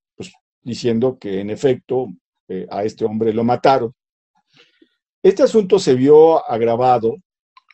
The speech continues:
eh, primero, pues, por la, yo digo, pésima intervención de la Fiscalía del Estado, eh, y luego por la lentitud del gobernador para reaccionar. Y ayer hubo una manifestación fuerte,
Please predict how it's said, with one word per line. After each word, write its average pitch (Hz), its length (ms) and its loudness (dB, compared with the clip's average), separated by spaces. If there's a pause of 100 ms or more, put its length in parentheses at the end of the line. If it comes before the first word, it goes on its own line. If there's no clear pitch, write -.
(380)
eh, 113 460 -4
primero, 151 680 4
pues, - 200 -20
por 107 180 -4
la, 101 500 -2 (680)
yo 123 200 0
digo, 135 680 2
pésima 160 400 0
intervención 117 640 -2
de 131 80 0
la 107 100 -4
Fiscalía 117 560 -4
del 113 160 -4
Estado, 104 560 -6 (1300)
eh, 110 640 -2
y 131 120 -2
luego 160 760 6
por 117 160 -2
la 113 120 0
lentitud 113 580 -2
del 143 120 4
gobernador 110 580 -4
para 120 180 0
reaccionar. 120 560 -6 (420)
Y 131 140 2
ayer 175 320 4
hubo 185 600 0
una 156 240 -2
manifestación 131 920 -4
fuerte, 127 600 -2